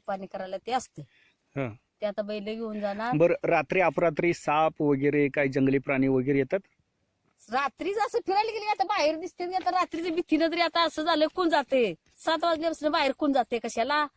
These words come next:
Speaker 1: का
Speaker 2: हं.
Speaker 1: लाईट आहे का काय आहे? ते रात्री जायचं आहे का रस्ता आहे ते
Speaker 2: तुमच्या
Speaker 1: रस्त्यावर
Speaker 2: घरात लाईट आहे काय?
Speaker 1: आता लाईट आहे की आमच्यात.
Speaker 2: हं, हं, हं, हं.
Speaker 1: ते बी एक दिवस असली की आठ दिवस लाईट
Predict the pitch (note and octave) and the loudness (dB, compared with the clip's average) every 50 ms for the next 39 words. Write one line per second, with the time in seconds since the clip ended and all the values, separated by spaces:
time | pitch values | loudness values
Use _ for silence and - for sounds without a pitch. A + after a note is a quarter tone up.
0 | _ _ _ - C#4+ C#4+ C#4 D4 C#4 C#4 D4 C#4 C4+ C4 C#4 D4 D4+ C#4 C#4 C#4 | _ _ _ -4 -2 0 0 0 2 2 2 2 2 0 0 0 0 -2 -4 -4
1 | - - D4 C#4+ C#4 B3+ B3 C4 C4 B3+ - C4+ C4+ C4 B3 - C4+ A#3 B3 B3+ | -2 0 0 2 2 2 2 2 0 0 -2 -2 -2 -2 -2 -2 -2 0 2 2
2 | B3+ B3 A#3+ C4 C4+ B3+ C4+ C4+ C4+ - - - B3 B3 B3+ A#3+ B3+ C4 B3 E3 | 2 2 2 0 0 0 -2 -2 -4 -4 -4 -2 0 0 0 0 -2 0 2 2
3 | E3 D#3 G3+ G3+ F3+ F3+ F#3+ G3+ F3 F#3+ G3 G3 G3+ F#3+ G3+ G3+ D#3 C#3+ A2+ G#2+ | 4 4 4 4 4 4 4 2 4 4 4 4 4 2 0 0 -2 -2 -4 -6
4 | G#2+ - - - B3+ C4+ - - F4 A#4+ F4+ E4 D4+ B3+ A3+ G3+ G3 - F3 E3+ | -8 -14 -10 -8 -8 -4 -2 0 0 2 2 0 -2 -2 -4 -6 -6 -8 -12 -16
5 | F3 - - F3 - _ - C#3+ C3+ A#2+ A#2 A#2+ A#2 A2 A2+ A2+ A2 A2 G#2+ G#2 | -16 -16 -20 -20 -20 _ -6 -4 -2 -2 -2 -4 -4 -4 -6 -6 -8 -8 -8 -10
6 | G#2+ G#2 G2+ E4+ F4+ E4+ F#4 F#4+ G4 G4 F#4+ D#4+ E4+ E4 F#4+ F4+ G4+ F#4+ F#4+ - | -10 -8 -6 -4 -4 -4 -4 -6 -4 -4 -4 -4 -4 -6 -4 -2 -2 -2 -2 -4
7 | D4 F#4 F4 G4 G4+ F#4 D4+ F4 F4 D4+ B3 D4 C4+ A#3+ - G#3+ G3 F#3+ | -6 -4 -4 -2 -2 0 0 2 2 2 2 0 0 0 -2 -4 -4 -4